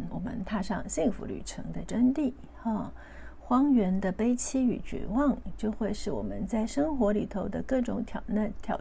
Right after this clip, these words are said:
战或追寻间浮沉，呃，转为对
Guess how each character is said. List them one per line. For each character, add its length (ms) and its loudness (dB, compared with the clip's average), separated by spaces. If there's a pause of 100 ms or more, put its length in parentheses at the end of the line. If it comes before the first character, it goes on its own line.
战 360 6
或 120 -2
追 220 2
寻 260 -4
间 320 -2
浮 200 -6 (120)
沉， 640 0 (640)
呃， 180 0
转 340 2
为 200 0
对 320 2